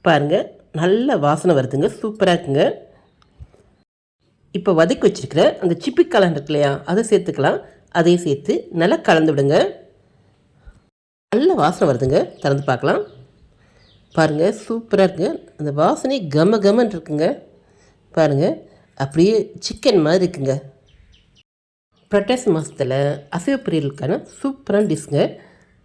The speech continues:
டேஸ்டியாகவும் இருக்கணும், அதே நேரம் ஹெல்த்தியாகவும் இருக்கணும்னா, நீங்க இந்த டிஷ்ஷை கண்டிப்பா செலக்ட் பண்ணலாம். விரத நாட்கள்ல, "என்னம்மா இன்னைக்கும் சாம்பாரான்னு?" கேட்குற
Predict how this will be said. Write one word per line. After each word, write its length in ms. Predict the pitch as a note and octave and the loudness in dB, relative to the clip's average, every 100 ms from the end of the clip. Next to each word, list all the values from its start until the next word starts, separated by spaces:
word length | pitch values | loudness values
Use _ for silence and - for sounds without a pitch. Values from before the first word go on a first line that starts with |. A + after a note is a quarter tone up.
| _ _ - - - _ _ _ _ | _ _ -20 -20 -20 _ _ _ _
டேஸ்டியாகவும் 600 | B3+ D4 F4 - B3 B3 | 4 6 4 2 -4 -2
இருக்கணும், 360 | A#3+ G3+ D#3+ E3 | -2 0 0 0
அதே 200 | E3+ E3 | 0 0
நேரம் 160 | E3 E3+ | 0 -2
ஹெல்த்தியாகவும் 580 | G3 A3+ A#3 A3 G#3 F3 | -2 -2 0 2 2 2
இருக்கணும்னா, 460 | - C#3 C3+ D#4+ - | 0 0 0 -2 -6
நீங்க 420 | D3 E3 D4+ E4 | 0 4 6 4
இந்த 240 | B3+ C#3 C3 | 2 -2 -4
டிஷ்ஷை 300 | C3+ - D4+ - - | -8 -4 -4 -4 -8
கண்டிப்பா 380 | - E3 D#3 F3+ | -2 0 0 -2
செலக்ட் 280 | F3 D3+ C#3 | -2 -4 -2
பண்ணலாம். 400 | C#3+ C3+ G#3 F#4+ - _ _ _ _ _ _ _ _ _ _ _ _ - | -2 2 0 -2 -12 _ _ _ _ _ _ _ _ _ _ _ _ 0
விரத 360 | E3 G#3 F#4+ F4 | 4 4 4 2
நாட்கள்ல, 600 | D#3 - A#2+ A#2+ B2 - - | 2 -2 -6 -4 -6 -8 -8
"என்னம்மா 460 | D#3+ F3+ F3+ F#3 | -2 0 2 0
இன்னைக்கும் 460 | F3 C#3 D#3+ D#3+ F3 | -2 -2 -2 -2 -2
சாம்பாரான்னு?" 480 | D#3 C#3 C#3 C#3 D3+ | -2 0 0 -2 -2
கேட்குற 220 | D3 A#2+ | -4 -6